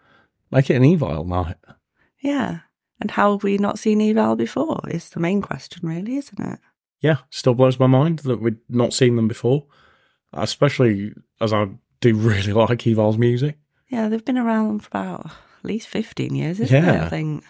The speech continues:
Speaker 1: Yeah, it makes no, it just makes no sense. Yeah, they started off with a great opener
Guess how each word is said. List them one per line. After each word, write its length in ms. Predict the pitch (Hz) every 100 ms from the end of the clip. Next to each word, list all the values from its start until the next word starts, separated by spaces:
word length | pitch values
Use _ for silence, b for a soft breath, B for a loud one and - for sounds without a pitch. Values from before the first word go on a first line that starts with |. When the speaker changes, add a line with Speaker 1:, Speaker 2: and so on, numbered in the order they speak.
| _ _ _ -
Speaker 1:
Yeah, 140 | 185
it 340 | 104 113 107 135
makes 240 | 156 143
no, 100 | 151
it 100 | 113
just 180 | 104 -
makes 340 | 131 135 123
no 200 | 131 127
sense. 560 | 120 - 123 95 - - _ _ _ _ _ _ _ _
Yeah, 120 | 120 104
they 200 | 104 104
started 460 | - - 117 95
off 220 | 104 -
with 160 | 110 101
a 180 | 101 98
great 260 | 123 117 -
opener 480 | 98 - 90 110